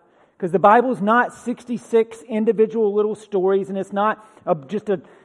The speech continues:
myriad of little, uh, morality tales. There are lots of little stories, and there are some bigger stories as well. Exodus is a bigger story. We're in the middle of that, forty chapters. But all of the little stories and all of the intermediate stories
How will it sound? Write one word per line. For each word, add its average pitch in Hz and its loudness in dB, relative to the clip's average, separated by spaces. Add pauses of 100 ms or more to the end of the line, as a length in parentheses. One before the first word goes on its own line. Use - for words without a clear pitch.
myriad 226 2
of 208 4
little, 208 4 (180)
uh, 175 2
morality 208 4
tales. 190 -2 (600)
There 196 4
are 240 8
lots 226 4
of 202 -4
little 214 0
stories, 214 0
and 190 -4
there 202 0
are 220 0
some 196 -6
bigger 226 2
stories 196 -2
as 208 -6
well. 185 2
Exodus 202 -2
is 185 -2
a 190 -2
bigger 190 -2
story. 185 -4
We're 185 -4
in 190 -6
the 185 -6
middle 190 -2
of 190 -2
that, 185 2
forty 214 -2
chapters. 208 -4
But 196 -2
all 269 8
of 233 0
the 247 -2
little 226 4
stories 190 -2
and 185 -4
all 247 2
of 220 0
the 233 0
intermediate 220 -4
stories 180 -2